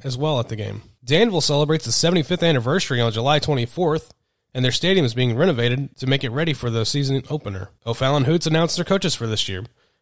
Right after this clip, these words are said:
Head coach Matt Brown, assistant coach Scott Brown, and assistant coach Jared Brazeden. Cape Catfish welcomed the return of Player of the Year Andrew Stone, as well as All-Star Ellison Hanna.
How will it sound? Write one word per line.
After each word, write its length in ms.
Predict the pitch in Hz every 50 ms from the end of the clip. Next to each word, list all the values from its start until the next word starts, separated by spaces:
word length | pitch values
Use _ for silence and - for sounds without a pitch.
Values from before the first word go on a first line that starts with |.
| _ -
Head 180 | 120 117 -
coach 200 | - 127 120 -
Matt 240 | 123 127 135 127 127
Brown, 460 | 123 120 120 131 160 214 214 190 - -
assistant 440 | 120 - - 127 - 135 123 123
coach 200 | - 139 147 135
Scott 300 | - - 151 156 - 151
Brown, 380 | 135 120 117 120 135 160 165 160 - _ _ _ _ _ _ _
and 100 | 117 113
assistant 480 | 110 - - 190 - - - 143 104 -
coach 380 | - 135 147 139 - - - - -
Jared 480 | 117 117 127 131 160 190 202 208 185 - - 110
Brazeden. 580 | 117 135 175 180 123 117 104 104 95 98 95 - _ _ _
Cape 200 | - 247 240 175
Catfish 480 | - 240 254 233 - - 254 233 - 175
welcomed 320 | 190 214 220 - 208 175
the 80 | 156 131
return 280 | 123 - 196 214 214
of 80 | 160 -
Player 180 | - 180 214
of 100 | 220 190
the 60 | 143 135
Year 240 | 135 151 190 202
Andrew 340 | 180 175 196 214 165 151 127
Stone, 540 | 120 - - - - 170 196 196 175 175 180
as 160 | 165 143 123 123
well 260 | 139 160 175 180 156
as 100 | 135 127
All-Star 480 | 120 156 185 - - - 143 143 139
Ellison 400 | 110 131 147 151 160 - - 147
Hanna. 340 | - 160 185 208 147 101 -